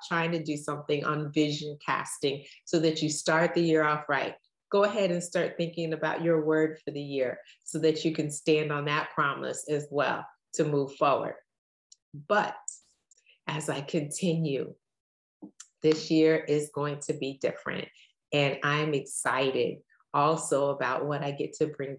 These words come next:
to you. I've been working on a devotional planner,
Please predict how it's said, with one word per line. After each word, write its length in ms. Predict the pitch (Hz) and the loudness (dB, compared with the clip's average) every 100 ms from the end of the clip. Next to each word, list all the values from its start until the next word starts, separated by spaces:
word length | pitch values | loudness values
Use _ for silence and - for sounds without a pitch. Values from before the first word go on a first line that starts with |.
| - | -10
to 80 | 127 | -4
you. 260 | - - - _ _ _ - | -2 -2 -8 _ _ _ -4
I've 220 | 151 170 | 0 2
been 240 | 175 175 | 2 2
working 500 | 151 147 147 143 143 - | 2 2 2 0 -2 -2
on 400 | 135 135 131 131 | -2 -2 -2 -4
a 240 | 139 135 135 | -2 -2 0
devotional 600 | 135 139 135 - 156 160 | -2 0 0 -2 -4 -4
planner, 440 | - 127 127 135 | -4 -4 -4 -4